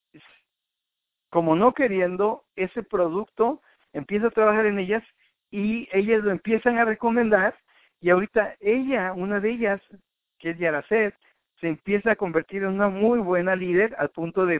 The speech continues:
próximamente ser su próxima directora. ¿Cómo está eso, Mario? O sea, ¿qué pasó ahí? Que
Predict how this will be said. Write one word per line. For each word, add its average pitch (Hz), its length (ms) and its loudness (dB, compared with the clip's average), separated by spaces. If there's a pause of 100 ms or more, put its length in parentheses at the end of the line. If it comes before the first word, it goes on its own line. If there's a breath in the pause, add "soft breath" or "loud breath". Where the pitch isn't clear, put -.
(140)
próximamente 160 680 -2
ser 156 200 -4
su - 80 -20
próxima 151 400 -2
directora. 170 540 2 (280 soft breath)
¿Cómo 277 260 4
está 254 260 2
eso, 262 180 0
Mario? 190 220 -2
O - 20 -12
sea, - 140 -2
¿qué - 120 -8
pasó 233 380 -2
ahí? 208 320 -2 (440)
Que 190 300 -2